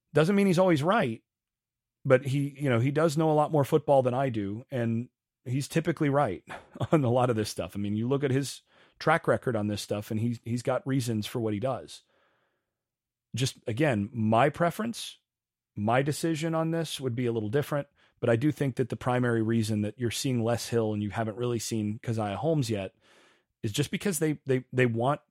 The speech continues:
Toafili to be in that role. And I just don't think he's gonna be as efficient or effective in that role as Treshaun Ward was, 'cause Ward was a true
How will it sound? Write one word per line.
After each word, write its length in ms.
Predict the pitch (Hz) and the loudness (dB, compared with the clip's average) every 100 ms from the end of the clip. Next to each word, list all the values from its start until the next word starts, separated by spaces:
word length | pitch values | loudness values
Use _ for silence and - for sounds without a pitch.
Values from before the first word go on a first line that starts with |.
| - | -6
Toafili 540 | 147 127 - 151 135 | 0 0 2 2 2
to 80 | 107 | 2
be 160 | 113 117 | 0 2
in 80 | |
that 180 | 113 110 | 0 -2
role. 300 | 110 127 - _ _ _ _ _ _ _ _ _ - | -2 -4 -4 _ _ _ _ _ _ _ _ _ -4
And 420 | 117 110 107 107 - _ _ _ _ _ | 0 2 0 -2 -6 _ _ _ _ _
I 80 | 113 | -4
just 160 | 117 | -2
don't 160 | - 123 | 0 0
think 160 | 131 113 | 0 -2
he's 200 | 123 104 | -2 0
gonna 160 | 113 | -2
be 180 | 101 113 | 0 0
as 100 | 104 | -2
efficient 520 | 107 - 131 123 104 - | -2 0 0 -2 -6 -4
or 100 | 123 | -4
effective 440 | 107 143 127 120 | 0 -2 0 -2
in 80 | 110 | 0
that 180 | 107 107 | -2 -4
role 340 | 113 98 98 - | -6 -4 -8 -4
as 260 | 117 104 | -4 -4
Treshaun 420 | - 117 - 107 98 | -2 -2 -2 -2 0
Ward 240 | 117 117 | 0 0
was, 240 | 95 76 | -2 -8
'cause 220 | - 104 - | -8 -8 -6
Ward 340 | 95 117 120 | -2 0 0
was 180 | 107 104 | -2 -2
a 220 | 104 104 _ _ _ _ _ _ - | -4 -6 _ _ _ _ _ _ -14
true 540 | - 151 131 123 117 | 0 2 4 2 0